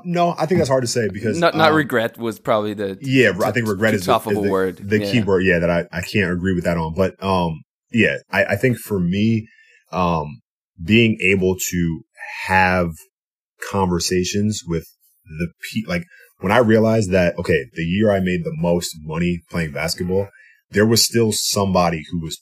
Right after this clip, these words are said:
Speaker 1: paying all of our contracts, you know? Like, there are people that, when you start thinking, like, "Okay, I've reached a level of success," you need to, you need to always challenge yourself. Like, I never wanna be the smartest person in the room. I never wanna be the richest person in the room. I always wanna learn from people that,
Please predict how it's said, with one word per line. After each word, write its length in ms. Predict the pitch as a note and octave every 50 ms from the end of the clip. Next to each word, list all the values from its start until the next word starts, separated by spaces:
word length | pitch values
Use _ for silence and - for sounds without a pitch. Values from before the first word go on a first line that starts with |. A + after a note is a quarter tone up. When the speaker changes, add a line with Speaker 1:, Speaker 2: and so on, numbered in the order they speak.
| _ - -
Speaker 1:
paying 400 | F#2+ F#2 F2 E2 D2 C#2+ C#2+ - _ _ _ _ _ _ _ _ _ _
all 200 | - G2+ G2 -
of 100 | - E3
our 140 | E3+ - - -
contracts, 640 | - - D2 C#2 - - - - - - - - - D2+
you 60 | D2
know? 180 | D2+ D#2 E2
Like, 220 | E2+ E2+ E2+ E2 -
there 160 | G2 G#2+ A#2
are 100 | A2+ G#2+ - - -
people 340 | B2 A#2 - G#2 F#2+ F2+ E2
that, 280 | E2 E2+ E2 D#2+ D2 - _ - - - - _
when 140 | - F#2+ G#2+
you 60 | G#2+
start 240 | - B2 A#2+ A2+ A2+
thinking, 200 | A#2 A2 G#2 G2
like, 160 | F#2 F#2 -
"Okay, 240 | - F#2 - F2 E2+
I've 240 | E2 F2 F2+ D#2+ F2
reached 180 | F#2 F2 -
a 60 | F2+
level 280 | E2 E2+ E2 D#2 D#2+ D#2+
of 80 | D#2 -
success," 460 | - - - - A2 A2+ A2+ - -
you 100 | F2+ E2+
need 220 | F#2 G#2+ A2 G#2+
to, 180 | G2+ G2 F2 - - _
you 120 | _ E2+ E2+
need 160 | G#2+ G#2 F#2+
to 100 | F2+ E2+
always 460 | - F#2+ G2 F#2+ F#2+ F#2 E2+ - -
challenge 440 | - - - G#2+ F#2 F#2 F2+ E2 D#2
yourself. 360 | D#2+ D#2+ - - D2 D2 - - - -
Like, 160 | D2 C2 - - _ - - - - _ - _ _
I 100 | F#2+ G#2
never 200 | A2+ A2 A2 G#2+
wanna 160 | G#2 G2+ F2
be 80 | F#2
the 80 | F2 E2+
smartest 320 | - F#2 F2+ F2+ E2+ -
person 300 | - F#2 F2 E2+ E2+ F2
in 40 | E2
the 80 | D#2+ D#2
room. 240 | F2 F#2+ F#2+ F2 E2+
I 40 |
never 200 | E2 D#2+ D#2 D#2
wanna 160 | C#2+ C#2+ C#2+ C2+
be 120 | - C#2+
the 120 | - -
richest 280 | G2 B2+ B2+ - G#2 -
person 280 | - G2+ F#2 - F2+ F2+
in 60 | F2+
the 80 | E2+
room. 220 | E2 E2+ F2 E2+ E2+ -
I 120 | F#2 -
always 300 | - E2+ G2+ A2 G#2+ G2
wanna 160 | G2 G2 F2+
learn 200 | F2 F#2 F2+ F2
from 160 | - F2 E2
people 340 | - - F#2 E2 - E2 D2+ D2
that, 280 | D#2 D#2 D2+ D2 C#2